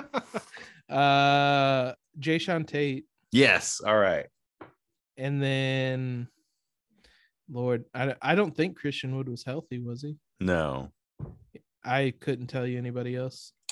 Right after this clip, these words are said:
Speaker 2: It was, uh, Kelly Olynyk,
Speaker 1: Oh, I
Speaker 2: D J
Speaker 1: forgot,
Speaker 2: Augustine,
Speaker 1: yeah.
Speaker 2: Kenyon Martin, and Anthony Lamb.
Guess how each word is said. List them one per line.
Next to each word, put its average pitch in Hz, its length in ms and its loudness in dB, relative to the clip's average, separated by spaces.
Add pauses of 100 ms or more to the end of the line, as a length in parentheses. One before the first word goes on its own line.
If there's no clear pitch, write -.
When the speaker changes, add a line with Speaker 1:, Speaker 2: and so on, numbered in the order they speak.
(180)
Speaker 2:
It 92 180 2
was, 90 260 2
uh, 82 480 4
Kelly 151 320 4
Olynyk, 123 540 4 (680)
Speaker 1:
Oh, 131 200 2
I - 20 2
Speaker 2:
D 127 60 2
J 147 80 6
Speaker 1:
forgot, 98 180 6
Speaker 2:
Augustine, 85 560 -4
Speaker 1:
yeah. - 680 -14
Speaker 2:
Kenyon 117 400 2
Martin, 90 360 2
and 76 200 -6
Anthony 73 420 -6
Lamb. 64 580 -6